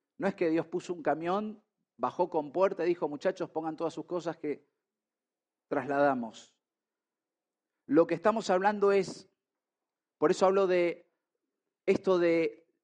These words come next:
levantarán vuelo como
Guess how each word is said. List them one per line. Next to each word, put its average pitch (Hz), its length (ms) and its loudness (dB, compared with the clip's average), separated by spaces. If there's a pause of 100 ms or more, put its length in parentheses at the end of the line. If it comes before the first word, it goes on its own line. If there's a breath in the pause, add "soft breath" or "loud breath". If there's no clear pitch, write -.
(400)
levantarán 175 1040 0 (680)
vuelo 226 640 6
como 185 540 0